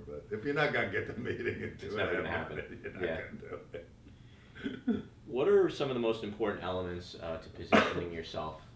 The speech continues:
Speaker 2: as a successful creative agency?
Speaker 1: Yeah, that's a can of worms,
Speaker 2: And
Speaker 1: uh,
Speaker 2: I know we,
Speaker 1: yeah,
Speaker 2: I
Speaker 1: but
Speaker 2: remember meetings with you where we were beehagging
Speaker 1: Yeah.
Speaker 2: and hedgehogging, talking
Speaker 1: Well,
Speaker 2: all
Speaker 1: I
Speaker 2: about
Speaker 1: can't,
Speaker 2: positioning and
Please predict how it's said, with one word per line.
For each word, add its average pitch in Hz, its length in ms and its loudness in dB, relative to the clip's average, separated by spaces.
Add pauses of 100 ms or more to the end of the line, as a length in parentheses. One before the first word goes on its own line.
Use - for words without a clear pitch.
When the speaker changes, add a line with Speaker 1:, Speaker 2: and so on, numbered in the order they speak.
(120)
Speaker 2:
as 87 140 -6
a 80 60 -6
successful 85 540 -4
creative 73 360 -4
agency? 76 420 -6 (840)
Speaker 1:
Yeah, 208 200 6
that's - 320 2
a 101 40 -2
can 101 280 -2
of 85 80 -6
worms, 98 600 -4
Speaker 2:
And 92 100 -2
Speaker 1:
uh, 92 40 0
Speaker 2:
I 95 60 2
know 98 240 2
we, 104 240 2
Speaker 1:
yeah, - 180 -2 (140)
Speaker 2:
I 107 180 4
Speaker 1:
but 107 80 6
Speaker 2:
remember 98 380 2
meetings 101 400 -2
with 87 180 -4
you 92 180 0
where 87 120 4
we 87 140 -2
were 80 100 -2
beehagging 76 680 -6 (480)
Speaker 1:
Yeah. - 240 2
Speaker 2:
and - 100 -4
hedgehogging, - 680 2 (500)
talking 98 180 8
Speaker 1:
Well, 98 120 12
Speaker 2:
all - 80 6
Speaker 1:
I 101 160 10
Speaker 2:
about - 180 8
Speaker 1:
can't, 190 180 4
Speaker 2:
positioning 85 500 -6
and 78 80 -10